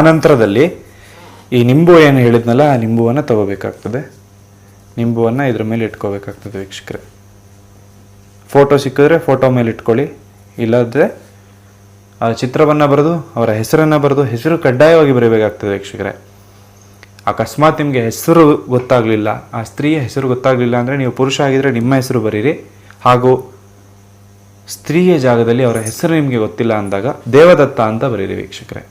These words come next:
ಹಾಗೂ ಈ ಮೊಳೆಯನ್ನ ಈ ನಿಂಬುಗೆ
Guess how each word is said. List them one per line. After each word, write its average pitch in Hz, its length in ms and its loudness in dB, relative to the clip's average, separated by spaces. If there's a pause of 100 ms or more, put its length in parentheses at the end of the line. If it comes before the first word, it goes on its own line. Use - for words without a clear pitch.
(300)
ಹಾಗೂ 107 260 -2 (520)
ಈ 123 120 -2
ಮೊಳೆಯನ್ನ 117 540 0 (840)
ಈ 120 100 -2
ನಿಂಬುಗೆ 123 480 0